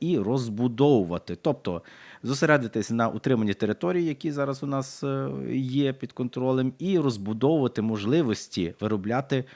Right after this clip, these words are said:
зброю у дві тисячі двадцять четвертому році. М, як ви гадаєте, таке твердження є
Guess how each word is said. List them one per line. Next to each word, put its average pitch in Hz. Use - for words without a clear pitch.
зброю 120
у 156
дві 98
тисячі 135
двадцять 104
четвертому 101
році. 98
М, 87
як 131
ви 127
гадаєте, 98
таке 107
твердження 98
є 95